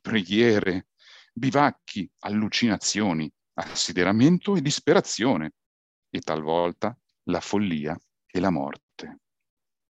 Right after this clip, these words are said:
Ma supponiamo di cavarcela, seppure bagnati fradici, dopo un bivacco che ci ha incrostato di ghiaccio i panni addosso.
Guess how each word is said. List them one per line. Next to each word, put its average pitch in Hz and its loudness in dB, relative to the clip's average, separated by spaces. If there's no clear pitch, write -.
Ma 113 0
supponiamo 151 6
di 135 4
cavarcela, 82 -2
seppure 156 2
bagnati 143 4
fradici, 90 -2
dopo 143 2
un 147 8
bivacco 147 2
che 131 0
ci - -4
ha - 4
incrostato 131 0
di 117 -6
ghiaccio 123 2
i - -2
panni 120 2
addosso. 92 -6